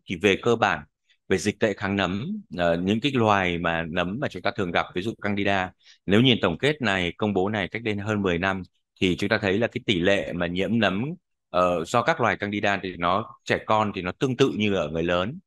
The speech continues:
Đấy. Cái con số ở đây của trẻ con chúng tôi khoanh tròn ở đây màu đỏ. Và, nhưng mà tôi có cảm giác là các cái nhiễm nấm do các loài Candida nông albicans, tức là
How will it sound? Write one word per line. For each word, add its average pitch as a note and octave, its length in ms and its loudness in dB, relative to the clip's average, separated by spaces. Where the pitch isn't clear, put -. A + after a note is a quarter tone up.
Đấy. E2+ 240 -6
Cái G2+ 120 -4
con A2+ 160 2
số G2+ 160 2
ở A2 80 2
đây G#2 120 0
của F#2+ 160 -2
trẻ E2 140 -6
con F#2+ 200 0
chúng F#2+ 120 -10
tôi G2 140 -2
khoanh G#2 180 -2
tròn F2 300 -4
ở D#2+ 80 -6
đây F2 120 -6
màu F2 120 -2
đỏ. D#2+ 300 -2
Và, F2+ 540 2
nhưng A#2+ 260 2
mà F#2+ 140 2
tôi A#2 120 0
có A#2 80 2
cảm G#2+ 240 -2
giác B2 340 -6
là F#2 160 -2
các C#3 160 0
cái B2+ 100 -2
nhiễm B2 300 0
nấm A#2+ 420 0
do G2 360 2
các - 220 -2
loài F#2 420 2
Candida G2+ 340 -2
nông A2 340 -2
albicans, G#2+ 580 -2
tức B2+ 120 0
là A2+ 140 4